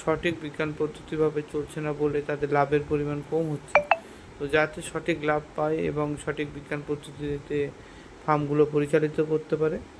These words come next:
সেই, সেই সহযোগিতা বা সেই সহযোগিতাই আমরা করার জন্য এগিয়ে আসছি। তো এবার আমরা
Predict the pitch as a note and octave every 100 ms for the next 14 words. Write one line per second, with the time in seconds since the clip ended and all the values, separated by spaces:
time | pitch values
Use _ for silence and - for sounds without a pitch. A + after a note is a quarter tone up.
0 | - - - - - E3 D3+ - - -
1 | - - E3+ E3+ E3 - D#3 D3+ E3 D#3
2 | E3 E3 F#3+ - - - - - - C#3+
3 | C#3+ C#3 - D#3+ D#3+ D3 D3+ D#3+ E3+ E3
4 | D#3+ D3+ D3 C#3 C#3 C#3+ D3 D3 C#3+ D3
5 | D#3 E3 D3 C#3 C#3+ C#3+ C#3 - F#3 -
6 | - - - - - - - D#3 D3 D3
7 | D3 D#3+ D3 C#3+ D3+